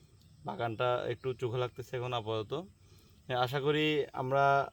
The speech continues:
আবার নেক্সট টাইম যখন আসবো এবং মাঝখানে করে কাল পরশু করে একদিন আমরা, এ, নিড়ানি দিব গাছের গোড়ায়, এ, যাতে ঘাস যেগুলো আছে, যেগুলো, এ, বস্তায় যেগুলো ঘাস হচ্ছে, এগুলো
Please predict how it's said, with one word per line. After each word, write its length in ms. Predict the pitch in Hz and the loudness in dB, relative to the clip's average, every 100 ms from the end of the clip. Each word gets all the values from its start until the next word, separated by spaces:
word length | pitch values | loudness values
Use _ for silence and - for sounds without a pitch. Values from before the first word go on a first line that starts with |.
| - | -4
আবার 300 | 131 127 120 | 0 2 0
নেক্সট 280 | 127 123 151 | -2 -4 -4
টাইম 140 | 135 | 0
যখন 220 | 127 135 | 0 2
আসবো 220 | 127 123 | -2 0
এবং 200 | 135 131 | 0 0
মাঝখানে 440 | 139 123 - 139 135 | 0 -2 -2 -2 -2
করে 400 | 135 139 143 135 | -2 0 0 0
কাল 180 | - 117 | 0 0
পরশু 320 | 110 113 131 | 0 -4 -2
করে 160 | 131 127 | 0 0
একদিন 220 | 107 113 | -2 -4
আমরা, 380 | 113 113 123 123 _ _ _ _ - | -4 -2 -2 -4 _ _ _ _ -10
এ, 200 | 123 120 | -4 -2
নিড়ানি 400 | 117 120 120 117 | -2 0 -2 -2
দিব 320 | 107 120 156 | -2 -2 -2
গাছের 300 | 120 113 127 | -2 -2 -2
গোড়ায়, 340 | 113 117 120 175 _ - _ _ - | -2 -2 -2 -6 _ -20 _ _ -10
এ, 200 | 113 113 | -6 -4
যাতে 600 | 117 113 127 120 120 123 - 135 | -4 -2 0 2 0 -4 -8 -10
ঘাস 200 | 120 127 | -6 -6
যেগুলো 400 | 117 113 117 123 123 | -4 -2 -2 0 0
আছে, 300 | 113 127 120 | 0 -4 -2
যেগুলো, 520 | 113 120 123 123 - | -2 0 0 0 -2
এ, 280 | 113 110 107 104 | -2 -2 -4 -4
বস্তায় 300 | 110 - 123 | -6 -4 -2
যেগুলো 200 | 120 117 | -2 -2
ঘাস 240 | 117 - | -4 -6
হচ্ছে, 220 | 123 - | -10 -4
এগুলো 360 | 131 113 117 | -2 -2 -4